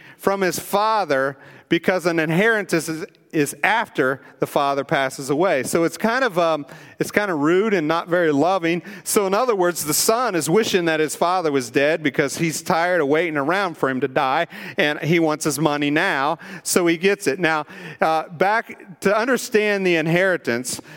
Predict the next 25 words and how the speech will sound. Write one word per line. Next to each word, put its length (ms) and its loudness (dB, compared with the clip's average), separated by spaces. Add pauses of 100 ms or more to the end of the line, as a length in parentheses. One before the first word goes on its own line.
(140)
um, 280 0
it 140 -4
kind 220 0
of 80 0
works 260 0
different 460 -2
than, 400 0 (180)
uh, 460 0 (340)
today. 640 0 (220)
There's 240 0
two 240 2
sons. 580 0 (240)
The 220 2
oldest 800 0 (800)
child, 600 0
the 140 2
oldest 300 2
son, 560 -2 (440)
always 380 0
gets 500 -2 (240)
twice 440 -2
as 160 -2
much 480 -2 (340)
as 260 0
the, 300 -4